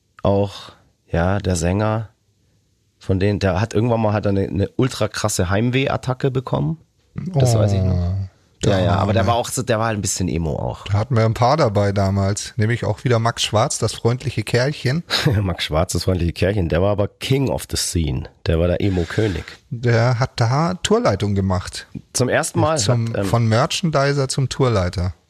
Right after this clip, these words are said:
Speaker 2: Ui,
Speaker 1: Genau.
Speaker 2: ui, ui.
Speaker 1: Und diese Tour sollte für ihn gleich eigentlich eine wirklich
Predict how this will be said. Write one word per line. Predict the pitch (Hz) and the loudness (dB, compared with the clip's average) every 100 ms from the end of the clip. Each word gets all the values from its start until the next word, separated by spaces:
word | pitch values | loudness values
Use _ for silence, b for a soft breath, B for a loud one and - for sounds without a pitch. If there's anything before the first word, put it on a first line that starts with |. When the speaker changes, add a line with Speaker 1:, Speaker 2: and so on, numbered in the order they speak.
| - | -4
Speaker 2:
Ui, | 92 101 | 0 4
Speaker 1:
Genau. | 110 117 | 4 2
Speaker 2:
ui, | 98 | 0
ui. | 98 - _ _ B B B | -2 -8 _ _ B B B
Speaker 1:
Und | B 107 | B 0
diese | 123 147 180 | 2 2 0
Tour | - 165 147 147 196 - - | 0 2 2 2 -2 -8 -4
sollte | 110 123 131 | 0 0 0
für | - 113 | 0 0
ihn | 117 131 | 2 2
gleich | 120 120 131 | 0 0 -2
eigentlich | 117 113 110 | -2 0 0
eine | 113 113 110 - - | 0 2 -2 -8 -4
wirklich | 104 127 135 139 - | -2 0 -2 -4 -8